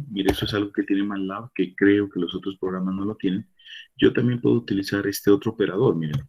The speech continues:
este, backslash, diez dividido entre dos. Y cuando yo lo utilizo así, lo que hago es hacer la división inversa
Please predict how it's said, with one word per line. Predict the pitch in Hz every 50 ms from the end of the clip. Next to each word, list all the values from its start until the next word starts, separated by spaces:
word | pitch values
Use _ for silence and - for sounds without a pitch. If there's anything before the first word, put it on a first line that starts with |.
| _ _ _ _ _ _ _
este, | - 110 104 - - - - - _ _ _ _ _ _ _ _
backslash, | - 76 78 80 80 - - 110 107 101 90 - - - _ _ _ _ _
diez | - 92 92 95 92 92 -
dividido | - 95 92 90 - 92 90 92
entre | 95 92 92 - - 104
dos. | 113 - - - - - _ _ _ - - - - - - - -
Y | - -
cuando | - - 90 85 85 85
yo | 85 92
lo | 98 110
utilizo | 123 123 - 135 127 123 120 127
así, | 131 117 113 110 120 -
lo | - 92 95 92
que | - - 107 104
hago | 98 92 92 95 92 95 98 110
es | 127 - - - -
hacer | 90 90 - - 92 95 98
la | 104 101 95
división | 92 92 90 87 87 85 - - - 107 104 98 98 - - _ _ _
inversa | 107 98 95 95 95 110 110 107 101 - - 104 107 113 110